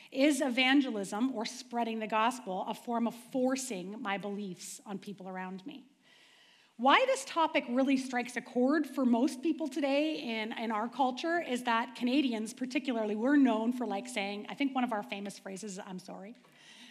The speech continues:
We say it all the time. It's like, "Well, you know, I hope I didn't offend you. I'm, I'm really sorry." So, so you can imagine culturally for us, this is really difficult. But I think it's actually just global. I think, I think we are really worried about offending people in our world today.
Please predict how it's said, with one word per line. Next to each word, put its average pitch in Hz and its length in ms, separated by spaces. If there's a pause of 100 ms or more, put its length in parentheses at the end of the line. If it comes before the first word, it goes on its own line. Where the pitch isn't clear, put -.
(100)
We 240 80
say 262 240
it 262 60
all 254 100
the 254 80
time. 254 420
It's 269 120
like, 233 160 (340)
"Well, 269 180
you 247 140
know, 247 180
I 226 60
hope - 320
I 254 60
didn't 240 160
offend 233 280
you. 202 140
I'm, 208 180
I'm 208 140
really 208 160
sorry." 190 440
So, 262 360
so 285 140
you 269 160
can 285 120
imagine 262 600
culturally 285 520
for 220 260
us, 262 260
this 277 180
is 247 160
really 214 320
difficult. 254 720 (460)
But 359 100
I 370 80
think 466 280
it's - 120
actually 277 360
just 247 220
global. 220 640 (100)
I 208 80
think, 254 420 (380)
I 233 120
think 285 300 (280)
we 262 300
are 247 120
really 233 520
worried 196 580
about 196 240
offending 190 540
people 262 400
in 220 160
our 208 120
world 208 300
today. 269 420